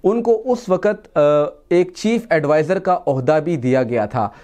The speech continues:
और उस ओहदे के ज़रिए वो पूरे के पूरे रियासत को और हुकूमत को कंट्रोल करती थी और उनको इंस्ट्रक्शन जारी करती थी। इसके अलावा सुमैया की एक बेहतरीन बात यह कि वो इस सियासत में आने से पहले एक कामयाब बिजनेस वुमन थी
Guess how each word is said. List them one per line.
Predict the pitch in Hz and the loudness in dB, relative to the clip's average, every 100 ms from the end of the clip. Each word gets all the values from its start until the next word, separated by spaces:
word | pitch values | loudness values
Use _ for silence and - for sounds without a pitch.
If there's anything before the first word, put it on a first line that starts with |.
| - 131 | -6 -2
और | 156 | 0
उस | 254 240 - | 0 -4 -2
ओहदे | 156 156 220 | -2 0 0
के | 226 | 0
ज़रिए | 165 175 170 180 185 | -2 -2 2 0 0
वो | 135 135 | -2 -2
पूरे | 156 - 214 233 233 | -2 -2 0 2 0
के | 226 185 | 0 -2
पूरे | - 175 196 190 | -2 0 2 2
रियासत | 151 120 113 - 156 | 2 0 0 -4 -4
को | - 202 | 0 2
और | 170 | 2
हुकूमत | 127 120 151 185 190 | 0 -2 0 0 0
को | 190 | -2
कंट्रोल | 185 156 131 147 175 | 0 -2 0 0 0
करती | 180 175 196 | -2 -4 -4
थी | 190 220 214 - - - | -4 -4 -6 -12 -10 -2
और | 156 | -2
उनको | 170 185 | 0 -2
इंस्ट्रक्शन | 185 - 214 220 214 | -2 -2 -2 -2 -2
जारी | 147 135 127 | 0 0 0
करती | 127 117 - 113 | -2 -4 -4 -4
थी। | 113 107 - - - | -4 -6 -12 -8 -2
इसके | 208 - 240 | -2 0 0
अलावा | 208 190 202 | 2 0 -2
सुमैया | - 160 175 214 | -2 0 0 -2
की | 202 | -2
एक | 202 180 151 | 0 0 0
बेहतरीन | 143 147 180 180 | -2 0 0 0
बात | 170 - | -2 0
यह | 180 | -2
कि | 175 | 0
वो | 170 180 196 - _ | 0 0 -2 -6 _
इस | 185 - | -8 -2
सियासत | 147 143 - 240 | 0 0 -2 -2
में | - | -2
आने | 196 | -2
से | 196 202 | -2 -4
पहले | 196 208 | 0 0
एक | 214 202 | 0 0
कामयाब | 151 151 165 190 | 0 0 0 0
बिजनेस | 156 123 131 165 165 | 0 -4 -2 -4 -2
वुमन | 135 147 180 | 0 0 0
थी | 202 208 | -2 -4